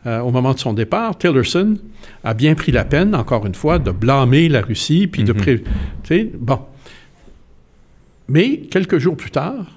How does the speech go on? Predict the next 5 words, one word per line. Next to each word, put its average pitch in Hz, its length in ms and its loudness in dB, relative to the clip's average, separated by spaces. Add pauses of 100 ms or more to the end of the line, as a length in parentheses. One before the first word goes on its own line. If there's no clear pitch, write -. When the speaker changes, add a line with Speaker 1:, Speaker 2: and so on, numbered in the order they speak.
(760)
Speaker 1:
on 110 420 -2
découvre 131 480 0
le 110 100 0
poteau 123 280 -2
rose 127 460 -8